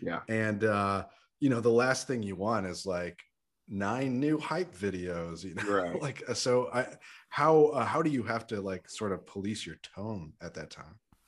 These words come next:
Speaker 1: I definitely, like, so obviously, um, for big games, if we're winning at halftime, so I ha-, I have two pictures kinda lined up for, like,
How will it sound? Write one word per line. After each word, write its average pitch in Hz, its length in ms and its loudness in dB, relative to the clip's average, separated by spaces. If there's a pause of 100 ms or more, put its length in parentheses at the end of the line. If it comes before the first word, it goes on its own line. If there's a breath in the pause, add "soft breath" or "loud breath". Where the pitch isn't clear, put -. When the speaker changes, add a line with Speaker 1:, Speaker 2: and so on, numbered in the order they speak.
(120)
Speaker 1:
I 123 140 4
definitely, 139 680 4
like, 101 320 0 (320)
so 120 220 2
obviously, 110 720 4 (160)
um, 95 520 -2
for 104 120 4
big 101 340 2
games, 92 560 0 (360)
if - 180 0
we're 104 120 6
winning 101 380 4
at 110 100 4
halftime, 117 640 0 (280)
so - 140 2
I 131 80 8
ha-, 143 160 4
I 127 120 6
have 139 260 4
two 135 220 4
pictures 120 720 -4
kinda 110 180 2
lined 101 340 4
up 95 220 2 (240)
for, 95 300 4
like, 87 320 -4